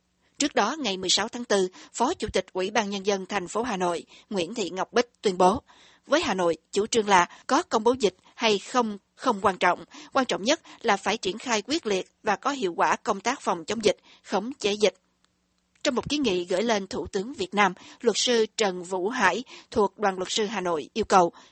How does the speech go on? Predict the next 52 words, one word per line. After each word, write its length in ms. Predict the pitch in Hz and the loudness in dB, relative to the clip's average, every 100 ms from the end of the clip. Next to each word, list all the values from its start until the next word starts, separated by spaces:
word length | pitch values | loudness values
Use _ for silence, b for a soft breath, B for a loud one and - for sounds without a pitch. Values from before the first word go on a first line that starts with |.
| b | b
kỷ 180 | 202 185 | 0 2
luật 200 | 262 196 - | 2 0 0
nghiêm 240 | 220 226 196 | -6 -4 -4
khắc 260 | 294 - b b | -4 -6 b b
hai 220 | - 233 190 | -2 0 2
giới 180 | 220 | 0
chức 200 | 254 302 | -2 -2
này 200 | 208 175 - b b - | 2 2 -2 b b 2
vì 260 | 220 214 | 4 4
thiếu 180 | - 302 349 | 0 -4 -4
trách 140 | 349 | -2
nhiệm 220 | 190 180 - - | -4 -4 -8 -8
và 80 | - | -4
có 140 | 262 | -4
những 160 | 233 226 | -2 0
lời 140 | 175 | 0
phát 220 | 233 247 | -2 -6
ngôn 280 | 214 202 196 | -2 -2 -2
trái 280 | - 202 294 | -2 -2 0
luật 200 | 247 185 | -2 -2
phòng 220 | - 190 175 | -4 -4 -2
chống 320 | 185 247 233 | -4 -2 -2
bệnh 220 | 175 165 | -4 -2
truyền 200 | - 180 | -2 0
nhiễm. 200 | 180 180 - _ _ _ _ _ _ _ _ _ | -2 -4 -10 _ _ _ _ _ _ _ _ _
Một 120 | 233 - | 2 2
số 220 | 254 392 | 2 0
chuyên 160 | 277 | -2
gia 120 | 226 220 | 0 0
y 100 | 202 | 0
tế 220 | 226 302 | -2 -2
trong 180 | 226 196 | -4 0
nước 200 | 254 - b b | 0 0 b b
kêu 120 | 285 233 | 0 2
gọi 120 | 175 | 2
Việt 200 | 185 202 | 0 0
Nam 300 | 202 196 196 | 2 2 0
nên 200 | 202 185 | -4 -4
công 240 | 208 196 | -4 -2
bố 100 | 196 247 | -2 -2
dịch 120 | 185 | 0
sởi 360 | - 196 165 240 b b | 0 2 0 -4 b b
để 140 | 185 214 | 0 0
nâng 160 | 247 | 0
cao 220 | 214 214 202 | -2 -2 0
ý 120 | 240 | -4
thức 180 | 330 - | -6 -6
phòng 220 | 220 190 | -4 -2
ngừa 200 | 185 175 - | 0 -2 0
trong 260 | 196 190 202 | -4 -2 -4
dân 160 | 180 | -2
chúng. 260 | 185 180 | 0 0